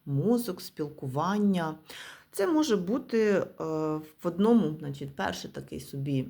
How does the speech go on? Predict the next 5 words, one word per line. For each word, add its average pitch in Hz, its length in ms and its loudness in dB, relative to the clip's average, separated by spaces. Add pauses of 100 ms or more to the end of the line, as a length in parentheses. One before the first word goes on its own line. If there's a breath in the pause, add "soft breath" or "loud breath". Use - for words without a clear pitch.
варіант — 185 720 -4
це 196 540 2
ваша 208 300 -2
дитина 156 540 -6 (120)
також. - 440 -8